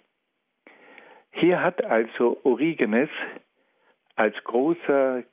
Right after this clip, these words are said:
Katechet eine Methode verwendet, die später auch von großer Wichtigkeit war. Origenes hat sich auch in ganz besonderer Weise mit der Spiritualität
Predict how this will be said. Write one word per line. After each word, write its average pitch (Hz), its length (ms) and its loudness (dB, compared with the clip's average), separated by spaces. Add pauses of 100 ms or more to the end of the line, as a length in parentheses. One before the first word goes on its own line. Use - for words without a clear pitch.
(160)
Katechet 117 680 0 (800)
eine 135 340 2
Methode 139 640 2
verwendet, 104 760 0 (680)
die 151 180 2
später 135 720 0 (440)
auch 104 280 -2
von 104 200 -4
großer 104 680 0
Wichtigkeit 104 760 -2
war. - 300 -2 (2250)
Origenes 170 520 2 (400)
hat - 300 -2
sich 135 280 -2 (500)
auch 107 280 2
in 117 140 0
ganz 120 280 0
besonderer 127 680 0
Weise 113 540 2 (440)
mit 120 200 -2
der 131 80 2
Spiritualität 123 1080 0